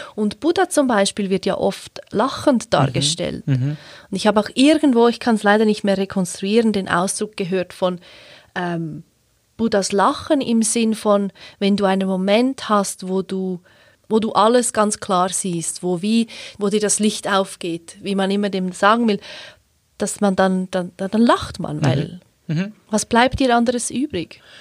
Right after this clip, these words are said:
Speaker 2: Bei Kierkegaard ist der Humor anscheinend so der Übergang von der, er hat so drei Stufen. Die erste ist so die ästhetische, da geht's vor allem darum, das Leben zu genießen, irgendwie einen Weg für sich zu finden, wo es einem wohl ist, aber auch kreativ zu sein und so weiter. Und die nächste ist so die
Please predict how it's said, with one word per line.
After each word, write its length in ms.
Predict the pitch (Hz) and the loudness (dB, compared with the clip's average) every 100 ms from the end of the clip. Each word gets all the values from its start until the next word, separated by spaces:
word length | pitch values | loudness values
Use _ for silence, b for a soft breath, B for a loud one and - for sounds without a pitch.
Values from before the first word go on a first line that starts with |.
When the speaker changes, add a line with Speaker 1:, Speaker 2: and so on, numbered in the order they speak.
| B B | B B
Speaker 2:
Bei 160 | 131 123 | -6 -6
Kierkegaard 640 | - 185 190 208 139 170 - - | -4 -4 -4 0 2 2 0 -6
ist 260 | 147 - _ | -6 -6 _
der 160 | 143 131 | 0 2
Humor 600 | 147 139 139 170 196 - | 2 2 2 2 0 0
anscheinend 600 | 143 160 165 151 147 143 | -2 -2 -2 -2 -2 -4
so 120 | 139 | -4
der 180 | 135 127 - | -4 -4 -2
Übergang 600 | 190 202 208 147 160 175 | -2 0 2 2 2 -2
von 220 | 156 135 | -2 0
der, 280 | 131 131 - | 0 0 0
er 80 | 151 | -2
hat 80 | |
so 80 | - | 0
drei 320 | 139 127 135 | -2 2 2
Stufen. 480 | 139 - 143 143 127 | 2 0 0 -2 -2
Die 80 | 127 | -2
erste 180 | 139 131 | -2 -4
ist 80 | - | -8
so 80 | - | -12
die 120 | 123 | -8
ästhetische, 760 | 123 - 190 196 190 - 175 | -6 0 2 2 0 -4 -2
da 80 | 135 | -4
geht's 300 | - 120 - | -2 -4 -4
vor 160 | - 120 | -6 -2
allem 260 | 123 120 | -2 0
darum, 260 | 117 120 120 B B B | -2 -2 -4 B B B
das 120 | - | -4
Leben 240 | 123 120 117 | -2 0 -2
zu 160 | 139 | -4
genießen, 580 | 131 170 202 190 - 160 | 0 2 4 2 0 -2
irgendwie 220 | 139 135 | -2 0
einen 220 | 127 123 | 0 0
Weg 220 | 135 151 - | 2 0 0
für 100 | 143 | -4
sich 180 | 135 | -4
zu 100 | - | -6
finden, 360 | - 131 120 123 | -4 -2 -2 -6
wo 40 | |
es 80 | 123 | -4
einem 180 | 123 139 | -2 0
wohl 300 | 160 180 175 | 4 4 4
ist, 220 | 160 - | 2 -2
aber 240 | 123 117 117 | -4 -2 -2
auch 140 | 120 B B | -4 B B
kreativ 560 | 151 175 175 180 165 - | 0 4 4 2 -4 -4
zu 140 | 156 | -2
sein 200 | 139 127 | 0 0
und 140 | 131 | -2
so 80 | 147 | 2
weiter. 220 | 147 165 | 2 2
Und 100 | 143 | 0
die 60 | 135 | 2
nächste 340 | 139 156 - | 2 2 0
ist 80 | 143 | -8
so 80 | - | -10
die 160 | - | -14